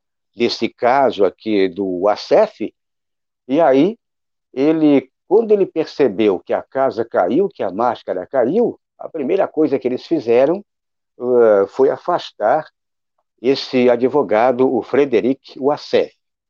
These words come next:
Ele foi afastado pra, eh, criar uma barreira, ou seja, blindar a família Bolsonaro,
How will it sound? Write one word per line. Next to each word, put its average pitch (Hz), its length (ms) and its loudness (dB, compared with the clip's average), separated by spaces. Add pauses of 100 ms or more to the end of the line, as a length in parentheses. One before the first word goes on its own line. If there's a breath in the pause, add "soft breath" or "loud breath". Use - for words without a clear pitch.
(140)
Ele 104 160 -8
foi 101 180 -4
afastado 131 840 -4 (560)
pra, 110 460 2 (680)
eh, 87 760 -4 (340)
criar 123 360 2
uma 107 200 0
barreira, 123 440 2
ou 143 60 2
seja, 104 420 0
blindar 135 720 0
a 101 60 2
família 101 640 -4
Bolsonaro, 127 760 -2